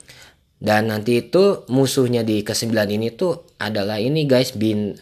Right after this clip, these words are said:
eh, dia itu pegulat terkenal internasional, guys. Pegulat internasional yang udah terkenal namanya John Cena, guys. Itu tuh pegulat dari W W E. Nah, siapa yang nggak tahu John Cena, guys? Nah, ini.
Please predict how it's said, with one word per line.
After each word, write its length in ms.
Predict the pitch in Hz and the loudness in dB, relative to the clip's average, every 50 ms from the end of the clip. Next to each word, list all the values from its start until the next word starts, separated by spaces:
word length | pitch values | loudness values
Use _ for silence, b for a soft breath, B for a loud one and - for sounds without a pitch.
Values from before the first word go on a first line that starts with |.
| B B B B B B B B B - | B B B B B B B B B -4
eh, 420 | 110 110 110 110 110 107 107 107 107 110 | -2 0 2 2 2 4 2 2 2 0
dia 100 | 113 110 113 | 0 0 -2
itu 180 | 110 - 165 160 - | 0 -2 -4 -2 -2
pegulat 400 | 113 110 110 113 110 107 107 - | -4 -2 2 2 2 2 0 -2
terkenal 640 | - 104 - 113 110 110 110 110 107 110 107 104 - - | -6 -6 -4 -4 -4 -4 -4 -4 -4 -4 -4 -6 -8 -8
internasional, 720 | 120 113 104 - 104 104 107 104 - 135 139 156 156 151 139 | -8 -8 -6 -6 -6 -6 -4 -4 -2 0 0 2 2 2 2
guys. 240 | 120 120 123 120 - | 4 2 2 0 -2
Pegulat 240 | - 107 107 104 101 - | -4 -2 0 0 0 -2
internasional 480 | 110 104 107 101 - 107 107 123 127 | -4 -4 -4 -4 -4 -4 -2 -2 0
yang 40 | 123 110 | 0 -2
udah 80 | 104 - | -2 -4
terkenal 560 | - - 104 - - 101 101 110 123 139 135 | -6 -10 -10 -8 -8 -8 -6 -4 -4 -4 -4
namanya 400 | 123 113 110 104 101 104 123 123 110 | -4 -4 -4 -4 -2 -2 -2 -2 0
John 260 | 101 110 98 101 104 | 2 0 0 0 -2
Cena, 400 | 101 - - 113 107 110 104 101 | -4 -6 -6 -6 -6 -6 -6 -6
guys. 320 | 95 92 90 90 - - - B B B B B B B B B | -6 -6 -8 -8 -10 -12 -16 B B B B B B B B B
Itu 160 | - - 120 117 | -10 -6 -6 -4
tuh 160 | - 180 123 | -4 -2 0
pegulat 320 | 123 113 107 113 123 123 | 0 0 2 2 2 2
dari 240 | 123 110 104 127 127 | 2 0 0 0 2
W 480 | 107 104 98 95 98 95 98 107 110 107 | 2 0 0 0 0 -2 -2 -2 -2 0
W 400 | 107 101 98 98 98 98 95 - | 0 0 0 -2 -2 -2 -2 -4
E. 240 | - 95 95 71 | -4 -6 -6 -6
Nah, 80 | 85 90 | -6 -6
siapa 320 | - - 127 - - 117 | -4 -4 -4 -2 -2 -4
yang 80 | 107 107 104 | -2 -2 -2
nggak 80 | - - | -2 0
tahu 80 | 107 113 | 0 0
John 160 | 120 104 107 | 2 0 0
Cena, 320 | 98 - 107 104 101 95 92 90 | 0 0 0 0 0 0 -2 -2
guys? 240 | 90 90 87 - - | -2 -4 -4 -4 -4
Nah, 160 | 101 92 85 | -4 -4 -4
ini. 400 | - 107 139 143 135 127 123 | -2 -2 2 4 4 2 2